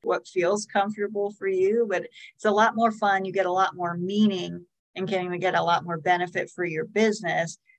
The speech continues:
the more that you do meet, get to know the other authors and getting to know them, and also looking at ways that you could, "Oh, maybe we could actually do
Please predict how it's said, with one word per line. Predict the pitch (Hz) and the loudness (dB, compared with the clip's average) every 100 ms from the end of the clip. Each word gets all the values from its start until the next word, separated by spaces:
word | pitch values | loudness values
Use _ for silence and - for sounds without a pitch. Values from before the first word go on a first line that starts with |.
| _ | _
the | 202 | -2
more | 202 202 196 190 | 0 4 6 6
that | 185 185 - 170 | 4 2 0 0
you | 180 170 165 160 160 _ _ - | 0 0 -4 -10 -14 _ _ -4
do | 302 262 233 - | -2 0 0 -2
meet, | 208 208 - | -6 -6 -4
get | 247 | -6
to | - | -4
know | 247 262 | -2 0
the | 254 | 0
other | 254 254 240 | 0 0 2
authors | 247 311 - - - - - _ _ - | 2 0 -6 -8 -8 -10 -14 _ _ -6
and | 185 185 180 180 180 - | 0 2 2 0 -6 -4
getting | 220 240 254 | 2 4 2
to | 247 | 0
know | 220 214 | 0 2
them, | 220 | 0
and | 202 185 | -2 -2
also | 185 185 185 | -4 -4 -4
looking | 175 180 202 180 170 | 0 0 -2 -6 -6
at | 160 | -6
ways | 170 165 175 | -4 -4 -6
that | 170 | -8
you | 165 165 - | -10 -12 -10
could, | 185 165 165 - | -4 -2 -4 -6
"Oh, | - 226 | -2 -2
maybe | 156 175 262 | -2 -8 -6
we | 392 359 | -4 -2
could | 202 | 0
actually | 185 185 - 190 175 | 0 0 -4 -6 -6
do | 180 185 202 214 | -2 0 0 -2